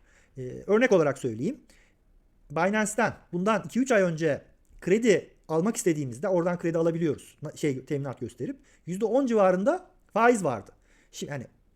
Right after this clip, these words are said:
uzun vadeli faizi konuştuk, şimdi kısaya, kısa vadeyi konuşuyoruz. Şu anda mesela bugün baktım, merak ettim, yüzde beşe gelmiş. Yarıya düşmüş yani. Neden? Çünkü hani kredi alıp da işlem yapma iştahı olan insanlar azaldı. Ama bu da bir taraftan da ne?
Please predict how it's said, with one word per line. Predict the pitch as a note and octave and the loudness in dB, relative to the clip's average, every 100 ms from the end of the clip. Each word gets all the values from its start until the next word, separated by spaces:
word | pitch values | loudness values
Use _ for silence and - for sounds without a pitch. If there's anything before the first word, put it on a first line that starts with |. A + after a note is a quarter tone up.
| _ | _
uzun | F3+ G3+ | -4 0
vadeli | F#3+ F3+ F3+ | 4 4 4
faizi | F3+ F3 F3 | 2 0 0
konuştuk, | F3+ F3+ - | -6 -6 -10
şimdi | F#3+ | -10
kısaya, | F3+ F#3 E3+ D#3 | -4 2 2 0
kısa | - F3+ | -4 -2
vadeyi | D#3+ D3 D3 C#3+ - | 0 -2 -2 -4 -6
konuşuyoruz. | A#2+ - A#2 C4+ - _ _ | -14 -12 -12 -12 -16 _ _
Şu | - C#4+ | 0 2
anda | G#3+ | 2
mesela | F#3 G3 G3+ | 0 0 0
bugün | A3 | 2
baktım, | F#3+ F3+ - C#4 | 2 2 0 -4
merak | F#3+ F3 D#3 | 0 0 -2
ettim, | - B3+ | -6 -8
yüzde | G3+ G#3 | 0 0
beşe | G3+ A3 | 2 0
gelmiş. | D#3+ G2+ - - _ _ _ _ | -2 -6 -12 -20 _ _ _ _
Yarıya | E3 G3 G#3 | 4 4 4
düşmüş | D#3 - A#2 | 0 -10 -16
yani. | - - _ _ _ | -18 -20 _ _ _
Neden? | G3 B3 F3 A#3+ | -2 0 0 -2
Çünkü | - F#3 G#3 F#3 - _ _ | -4 -6 -2 -4 -4 _ _
hani | D#3+ D#3+ D3 - _ _ | -8 -6 -8 -12 _ _
kredi | G3 G#3 | 2 4
alıp | F#3+ C4+ F#3 | 2 2 0
da | |
işlem | E3 - G#3+ | -2 0 0
yapma | G3+ F#3+ A3+ | 2 0 -2
iştahı | - - F#3 G#3+ | -6 -4 0 0
olan | F3+ G3 F#3+ - | 2 0 -2 -4
insanlar | E3+ E3 F#3 F3 D#4+ - _ _ - | -10 -4 -2 0 -4 -6 _ _ -4
azaldı. | F#3 G3 E3 A2+ - | 2 4 2 -2 -6
Ama | F3+ F#3+ | -4 -2
bu | |
da | A3 G#3+ | 0 -2
bir | F3 | 0
taraftan | G#3+ G#3+ G#3+ G#3+ | 0 0 0 -2
da | G#3+ | 0
ne? | A#3 E4+ | 0 -2